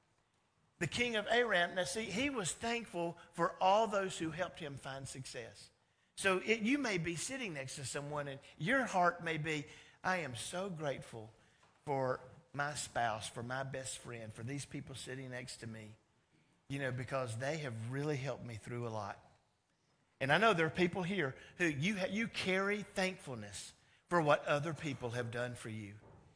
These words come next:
And you say, "God, man, I want you to bless them. I want you to heal them. I want you to,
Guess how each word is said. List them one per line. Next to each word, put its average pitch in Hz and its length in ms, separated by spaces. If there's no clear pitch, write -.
And 147 160
you 190 220
say, 156 320
"God, 165 460
man, 156 180
I 151 60
want 156 200
you 151 120
to 131 80
bless 143 380
them. 123 280
I 160 60
want 165 240
you 143 80
to 139 80
heal 165 300
them. 143 200
I 156 60
want 175 220
you 143 80
to, 143 80